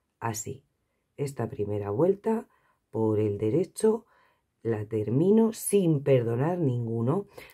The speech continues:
Cuando llegue aquí a la esquina solo tengo una anilla y una anilla tomo igual, ¿eh? O sea,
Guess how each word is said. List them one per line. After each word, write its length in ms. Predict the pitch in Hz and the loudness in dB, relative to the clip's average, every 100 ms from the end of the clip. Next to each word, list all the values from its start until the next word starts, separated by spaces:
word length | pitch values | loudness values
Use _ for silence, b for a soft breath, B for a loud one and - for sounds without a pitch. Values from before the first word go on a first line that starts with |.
| B | B
Cuando 300 | 127 123 113 | -2 2 2
llegue 280 | 110 113 131 | 0 2 2
aquí 300 | 135 170 - | 2 -2 -2
a 100 | 110 | -6
la 100 | 110 | -8
esquina 440 | - 123 135 170 | -10 -2 0 0
solo 400 | - 147 135 139 | -2 4 6 6
tengo 200 | 139 131 | 4 2
una 140 | 131 123 | 2 0
anilla 340 | 123 127 175 | 0 0 0
y 180 | - 160 | 2 2
una 160 | 143 | 2
anilla 380 | 120 120 117 113 | 0 -2 -4 -6
tomo 260 | 110 107 110 | -6 -6 -4
igual, 400 | 110 156 156 127 | 2 4 4 2
¿eh? 160 | 170 b b b _ | 0 b b b _
O 60 | |
sea, 320 | 135 147 - | -2 -2 -2